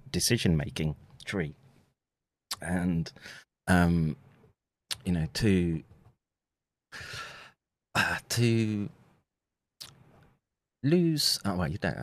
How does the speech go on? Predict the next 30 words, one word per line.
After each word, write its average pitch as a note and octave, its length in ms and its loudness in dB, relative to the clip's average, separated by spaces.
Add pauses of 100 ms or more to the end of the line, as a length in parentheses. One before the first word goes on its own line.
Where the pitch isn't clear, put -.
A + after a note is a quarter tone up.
(140)
his - 320 -6 (760)
stuff - 420 -2
is B1+ 340 -8
online. D#2 540 -4
It's - 200 -8
not F2+ 160 -2
like, - 220 -4
his B2+ 140 2
good B2+ 180 4
stuff's - 280 0
still F2+ 220 2
online. D#2 460 -2
So, E2 420 0 (140)
um, D#2+ 500 0
and G2 120 4
there's G2 120 4
stuff - 440 0 (160)
that E2 180 -2 (120)
he F#2+ 140 -6
won't E2+ 220 2
go, D#2 120 -4
and D#2+ 200 0
there's E2 100 0
stuff - 360 2
where D#2+ 160 4
he's D#2+ 180 -4
just, - 380 -6 (120)
um, C#2+ 460 -2 (1300)
obviously D#2 680 -2
either D#2+ 460 0